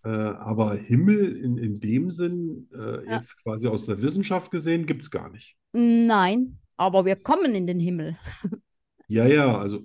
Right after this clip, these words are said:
Speaker 2: Also,
Speaker 1: du kommst auf jeden Fall in den Himmel.
Speaker 2: ja,
Speaker 1: Ich glaub, ich
Speaker 2: garantiert.
Speaker 1: muss da noch mal nachsitzen.
Speaker 2: Ich würde ja sagen, du kommst in den Himmel.
Speaker 1: <laughs> Ich komme in den
Speaker 2: Ich,
Speaker 1: Himmel?
Speaker 2: ich eher nicht.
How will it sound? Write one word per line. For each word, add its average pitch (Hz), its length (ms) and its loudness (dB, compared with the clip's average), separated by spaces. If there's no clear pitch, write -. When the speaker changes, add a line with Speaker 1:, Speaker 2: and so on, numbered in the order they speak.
Speaker 2:
Also, 175 260 2
Speaker 1:
du - 300 -12
kommst 143 260 0
auf 120 160 0
jeden 160 220 4
Fall 175 180 -2
in 160 80 0
den 156 120 0
Himmel. 170 140 0
Speaker 2:
ja, 185 180 8
Speaker 1:
Ich - 60 -10
glaub, 165 180 -8
ich - 80 -4
Speaker 2:
garantiert. 139 440 2
Speaker 1:
muss 139 140 0
da 139 140 0
noch 135 100 4
mal 131 160 6
nachsitzen. - 800 -2
Speaker 2:
Ich 190 260 4
würde 185 240 2
ja 190 200 4
sagen, 170 400 -2
du 370 100 6
kommst 190 400 -6
in 165 140 -12
den 160 160 -12
Himmel. 160 320 -16
Speaker 1:
<laughs> - 880 -12
Ich 233 200 6
komme 202 220 6
in 175 60 2
den 151 100 8
Speaker 2:
Ich, - 20 4
Speaker 1:
Himmel? 220 260 6
Speaker 2:
ich 294 280 2
eher 220 300 8
nicht. 185 380 -2